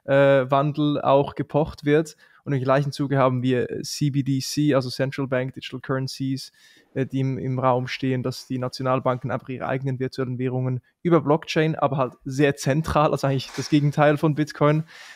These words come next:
dann pushen. Siehst du, wie siehst du da gerade den Sentiment, äh, gerade in der E U, in Deutschland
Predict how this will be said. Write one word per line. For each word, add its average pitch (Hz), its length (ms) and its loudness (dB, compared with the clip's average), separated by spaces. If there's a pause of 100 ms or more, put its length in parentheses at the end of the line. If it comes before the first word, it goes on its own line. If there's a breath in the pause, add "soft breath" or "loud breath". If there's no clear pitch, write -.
(100)
dann 143 160 0
pushen. 170 480 -2 (400 soft breath)
Siehst 135 300 4
du, 156 100 4
wie 160 80 6
siehst 165 220 0
du 143 40 2
da 139 160 6
gerade 156 280 4
den 139 140 -2
Sentiment, 147 720 -2
äh, 123 320 -6
gerade 135 260 2
in 131 80 -4
der 127 140 -2
E 131 140 -2
U, 147 260 -2 (340 soft breath)
in 131 140 -4
Deutschland 135 680 -2